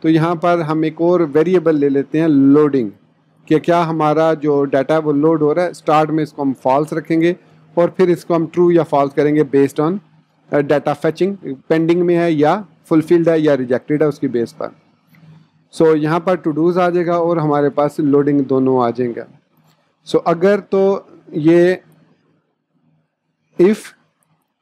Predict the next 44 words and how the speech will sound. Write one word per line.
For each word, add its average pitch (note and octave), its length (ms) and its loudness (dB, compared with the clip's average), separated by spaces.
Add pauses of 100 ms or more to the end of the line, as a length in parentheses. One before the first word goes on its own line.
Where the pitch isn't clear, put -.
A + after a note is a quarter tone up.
(260)
loading F3 580 4
है, F3 240 -2 (760)
then F3+ 240 0
simply F#3 420 0
return F3+ 360 2
कर E3 200 0
दो F#3+ 300 -4 (240)
एच E3 280 -2
टू G#3+ 160 -2 (100)
और E3 100 2
इसके D#3+ 220 -2
अंदर D#3+ 360 0 (240)
loading D#3 720 2 (1000)
to D3+ 120 4
do's, B2+ 340 2 (260)
ये D3 200 2
वाला D3 300 0
message C#3 440 -4
show B2+ 200 -6
कर B2 180 -8 (100)
दो। A#2+ 120 -8 (600)
उसके F3+ 220 2
बाद G#3 220 0
ये G#3 80 -6
जो G3 140 -4
to F#3 200 -8
do's G3 240 0
हमारे F#3 240 0
पास E3+ 220 -4
आएंगे, D#3 260 0
इनको E3 260 0
हमने E3+ 220 0
loop D3+ 320 2
के F3 140 0
through D#3+ 280 0
render C#3+ 260 2
करना C#3+ 280 0
है, C#3+ 60 -2
तो C#3+ 80 -4
यहाँ C#3 200 0
पर D3+ 140 0
हम C#3+ 140 0
return D3 380 0
करेंगे C#3 420 -2